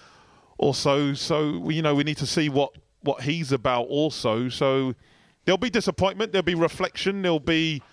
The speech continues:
you know, what is our best, best side? I don't think we've, we've figured that out. I know we all have our opinions and, and options, but it really doesn't matter. It's what Morgan feels is gonna be his best eleven and what eleven he goes in with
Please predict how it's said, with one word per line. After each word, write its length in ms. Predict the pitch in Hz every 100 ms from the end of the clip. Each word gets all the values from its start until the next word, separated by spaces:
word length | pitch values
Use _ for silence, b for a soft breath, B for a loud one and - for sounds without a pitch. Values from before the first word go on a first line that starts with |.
| b b
you 120 | -
know, 140 | 151 156
what 300 | 143 185 -
is 160 | 175
our 160 | 165 156
best, 460 | - 165 - - - _ _
best 220 | - 151 -
side? 480 | 160 156 190 185 - b b b
I 100 | -
don't 220 | 139 160
think 180 | - 160
we've, 300 | 165 151 131 -
we've 160 | 151 139
figured 260 | 170 143
that 160 | 151 151
out. 160 | 135 147
I 60 |
know 160 | 143 147
we 160 | 147
all 160 | 143 143
have 220 | 143 131
our 180 | 139 139 139
opinions 640 | 127 160 147 139 143 123
and, 200 | 127 127
and 120 | 131 127
options, 400 | 156 - - 131
but 180 | 131 -
it 160 | -
really 220 | - 147 139
doesn't 260 | 135 131
matter. 200 | 135 151
It's 220 | 123 110
what 180 | - 139 - b b b b
Morgan 500 | - 135 156 139 139
feels 400 | 127 147 139 131
is 160 | 135 117
gonna 220 | 127 135
be 220 | 123 139
his 160 | 131 120
best 240 | 147 -
eleven 280 | 131 127 127
and 120 | 131
what 120 | 131 -
eleven 300 | 143 127 139
he 140 | 143
goes 260 | 143 143 131
in 180 | 143
with 300 | 139 147 127